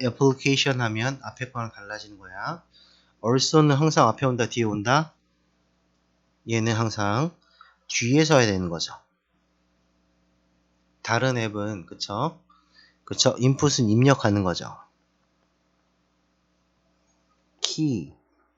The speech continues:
몸무게, 그 다음에 체형이에요, 체형을 뭐 하는 거 지금? 자,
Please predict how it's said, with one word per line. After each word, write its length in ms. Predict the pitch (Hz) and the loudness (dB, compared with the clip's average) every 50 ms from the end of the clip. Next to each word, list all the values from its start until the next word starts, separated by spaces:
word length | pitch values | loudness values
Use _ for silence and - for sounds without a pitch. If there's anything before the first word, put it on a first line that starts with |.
| _ _ _ _ _ _ _ _ _ | _ _ _ _ _ _ _ _ _
몸무게, 1000 | - 101 101 104 104 107 104 107 113 120 127 123 113 95 85 80 78 73 71 - _ _ _ _ _ _ _ _ _ _ _ _ _ _ _ _ _ _ _ _ _ _ _ _ _ _ _ _ _ _ _ _ _ _ _ _ _ _ _ | -10 -6 -2 -2 0 0 0 0 0 0 -2 -2 -4 -6 -6 -6 -8 -10 -14 -18 _ _ _ _ _ _ _ _ _ _ _ _ _ _ _ _ _ _ _ _ _ _ _ _ _ _ _ _ _ _ _ _ _ _ _ _ _ _ _
그 120 | _ - 98 | _ -8 -4
다음에 540 | - 95 90 87 90 92 110 135 160 160 - _ _ _ _ | -2 -2 0 0 0 0 0 0 0 -2 -6 _ _ _ _
체형이에요, 640 | - - - 160 156 151 160 139 120 98 90 87 - | -8 -4 0 0 2 2 2 2 2 0 -2 -4 -6
체형을 480 | - - 120 107 101 107 92 87 85 87 _ _ _ _ _ _ _ _ _ _ _ _ _ _ _ _ _ _ _ _ - 120 131 143 139 127 - _ _ _ _ _ _ _ _ _ _ _ _ _ _ | -4 -4 -2 -4 -4 -4 -6 -6 -10 -14 _ _ _ _ _ _ _ _ _ _ _ _ _ _ _ _ _ _ _ _ -4 0 0 0 0 -2 -4 _ _ _ _ _ _ _ _ _ _ _ _ _ _
뭐 240 | - 117 113 127 135 | -8 0 4 6 8
하는 280 | 139 143 143 143 135 123 | 8 8 6 4 2 2
거 120 | 120 117 | 2 2
지금? 600 | 110 - - 107 101 113 117 120 135 156 180 180 _ _ _ _ _ _ _ _ _ _ _ _ _ _ _ _ _ _ _ _ _ _ _ _ _ _ - | 2 2 -2 -2 0 2 2 4 4 2 0 -2 _ _ _ _ _ _ _ _ _ _ _ _ _ _ _ _ _ _ _ _ _ _ _ _ _ _ -10
자, 300 | - - 120 113 110 | -2 2 2 2 0